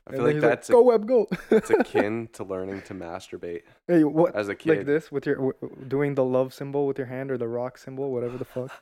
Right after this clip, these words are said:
Speaker 1: <laughs> Don't tell me you, okay.
Speaker 2: For me, it's just
Speaker 1: We're,
Speaker 2: rock. I don't know.
Speaker 1: we're gonna get intimate real quick for
Speaker 2: What?
Speaker 1: the viewers, okay?
Speaker 2: What?
Speaker 1: 'Cause I feel like it ties into childhood.
Speaker 2: Mm-hmm.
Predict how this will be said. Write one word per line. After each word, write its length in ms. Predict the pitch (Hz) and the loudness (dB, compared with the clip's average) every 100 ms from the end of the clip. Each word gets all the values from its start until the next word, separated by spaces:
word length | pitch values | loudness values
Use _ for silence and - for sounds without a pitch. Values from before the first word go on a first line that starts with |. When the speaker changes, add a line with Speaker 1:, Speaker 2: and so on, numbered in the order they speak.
| _ - | _ -20
Speaker 1:
<laughs> 200 | - _ | -20 _
Don't 220 | 139 120 | -4 -2
tell 140 | 135 | -6
me 140 | 113 110 | -6 -6
you, 420 | 107 104 - 95 _ | -6 -12 -12 -18 _
okay. 280 | - 87 95 _ _ _ | -12 -10 -14 _ _ _
Speaker 2:
For 140 | - 143 | -4 0
me, 100 | 220 | 0
it's 140 | 151 | -2
just 160 | 131 123 | -6 2
Speaker 1:
We're, 80 | |
Speaker 2:
rock. 220 | 127 123 135 | 4 4 4
I 40 | |
don't 100 | 135 | 2
know. 120 | 131 | 2
Speaker 1:
we're 140 | 123 113 | 0 0
gonna 160 | 123 | 0
get 160 | 113 117 | -2 -4
intimate 400 | 110 110 104 104 | -4 -4 -6 -6
real 200 | 90 98 | -4 -6
quick 260 | - 101 98 | -8 -12 -12
for 100 | - | -6
Speaker 2:
What? 100 | 117 117 | -2 -2
Speaker 1:
the 20 | |
viewers, 240 | 95 90 90 | -4 -8 -10
okay? 320 | 92 104 104 107 131 | -10 -10 -10 -14 -14
Speaker 2:
What? 240 | 123 117 _ _ _ _ _ _ _ - | -14 -14 _ _ _ _ _ _ _ -8
Speaker 1:
'Cause 80 | |
I 80 | 104 | -8
feel 140 | 104 104 | -4 -6
like 120 | 95 | -6
it 80 | 92 | -10
ties 300 | 98 92 95 | -10 -10 -10
into 160 | 85 | -14
childhood. 500 | - 87 92 95 104 117 _ | -14 -12 -12 -12 -14 -16 _
Speaker 2:
Mm-hmm. 260 | 160 160 | -2 0